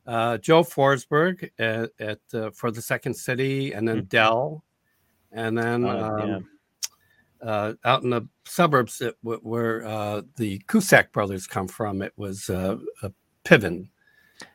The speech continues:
Speaker 1: uh, the
Speaker 2: Oh,
Speaker 1: Piven
Speaker 2: okay.
Speaker 1: workshop. So Jeremy's dad and mom,
Speaker 2: Right.
Speaker 1: uh, taught as well.
Speaker 2: Right, right, right.
Speaker 1: So there wasn't much around. So there was, at Second City, there were six spots on the main stage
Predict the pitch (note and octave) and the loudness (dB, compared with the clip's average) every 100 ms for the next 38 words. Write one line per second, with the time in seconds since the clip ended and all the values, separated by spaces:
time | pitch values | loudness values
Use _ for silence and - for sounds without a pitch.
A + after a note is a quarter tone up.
0 | _ - G#2 C3+ C3 C3+ A2 F2+ F2 - | _ -10 -4 0 6 6 6 4 -4 -12
1 | - - B2 D#3+ D#3 D3 G#2 C#3+ C3+ C3 | 0 4 8 10 10 6 4 6 8 8
2 | B2 A2 G2 A2+ - B2+ C3+ B2+ A2 _ | 6 -2 -4 -8 -2 4 4 4 -2 _
3 | _ _ G#2+ G2 G#2 - F#2 - _ _ | _ _ -12 -10 -8 -4 -4 -4 _ _
4 | _ G2+ F#2 A2 F2+ - _ _ _ _ | _ -14 -8 -8 -8 -12 _ _ _ _
5 | - B2 A#2+ A2 A2 G#2 - _ _ - | -6 -2 -2 -2 -4 -6 -8 _ _ -2
6 | C3 B2+ F3+ A3+ A#3 E3+ E3+ F#3 D#3 D3 | 2 4 4 4 4 4 6 4 4 6
7 | G3 C3 G#2 - C3 C3 C3+ A#2+ - - | 6 4 2 0 0 2 2 0 -10 -10
8 | C3 - F#3 F3+ C#3+ - F3+ F3 C3+ B2 | -8 -2 -2 -2 -4 -2 0 2 4 2
9 | A#2 B2 A#2 A#2 A2 A2 _ _ _ _ | 4 6 6 6 4 -2 _ _ _ _
10 | _ _ _ _ _ - - F#3+ - - | _ _ _ _ _ -12 0 0 0 0
11 | E3 D#3 D3+ - C3+ B2 A#2 D3+ F#3+ F#3+ | 6 6 6 4 4 4 4 4 4 2
12 | F#3+ F#3 F3+ F3+ - | 4 4 4 0 -4